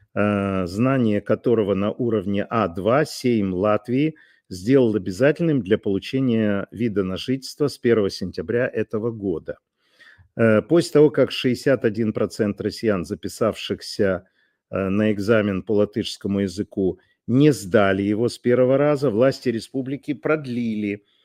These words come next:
э, срок его сдачи на два года с предоставлением на этот период временных документов. «Мы видим», цитата,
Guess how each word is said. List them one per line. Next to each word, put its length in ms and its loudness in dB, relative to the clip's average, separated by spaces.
э, 500 2
срок 720 2
его 380 -2
сдачи 520 -2
на 180 0
два 320 0
года 380 0
с 100 -14
предоставлением 1000 -2
на 160 0
этот 260 -8
период 440 -4
временных 560 -2
документов. 760 -4
«Мы 280 4
видим», 640 0
цитата, 800 -2